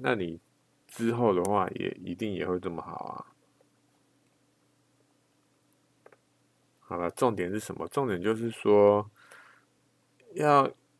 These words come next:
你假如真的要有影响力，或者是说你要成为职人，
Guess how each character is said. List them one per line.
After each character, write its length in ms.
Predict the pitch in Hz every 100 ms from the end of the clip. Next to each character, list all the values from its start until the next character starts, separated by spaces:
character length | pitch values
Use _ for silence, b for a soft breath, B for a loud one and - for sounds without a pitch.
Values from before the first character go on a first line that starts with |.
| _ _
你 180 | 135 139
假 260 | - 113
如 160 | 95 95
真 220 | 95 123
的 80 | 113
要 380 | 110 117 110 104 104
有 260 | 98 92 - - _ _ _
影 160 | 107 107
响 400 | - 92 85 87
力， 240 | 104 95
或 200 | 98 107
者 140 | 95
是 240 | 90 107 104
说 640 | - 98 95 95 95 95
你 100 | 92
要 180 | 90 98
成 220 | 98 95
为 120 | 90 87
职 300 | - 87 87
人， 420 | 92 92 82 78